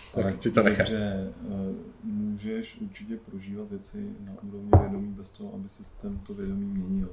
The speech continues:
Speaker 2: Hmm.
Speaker 1: něčím. Samozřejmě, když se zmíníš něčím,
Speaker 2: Hmm.
Speaker 1: věřím, tak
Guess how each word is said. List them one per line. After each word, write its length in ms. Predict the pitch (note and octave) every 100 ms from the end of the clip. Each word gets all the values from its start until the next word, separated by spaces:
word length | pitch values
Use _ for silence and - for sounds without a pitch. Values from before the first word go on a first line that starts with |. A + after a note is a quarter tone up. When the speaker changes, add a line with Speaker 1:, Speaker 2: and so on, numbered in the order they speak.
| - - - -
Speaker 2:
Hmm. 200 | D#2+ G#2
Speaker 1:
něčím. 460 | G2+ - F2 E2 - - - - - - - -
Samozřejmě, 280 | - G2+ G2+
když 120 | G2
se 120 | G#2+
zmíníš 340 | G2+ G#2 G2+ G2+
něčím, 380 | F2+ - - F2
Speaker 2:
Hmm. 180 | G3 F#3 -
Speaker 1:
věřím, 480 | - F#2 - - B3
tak 120 | -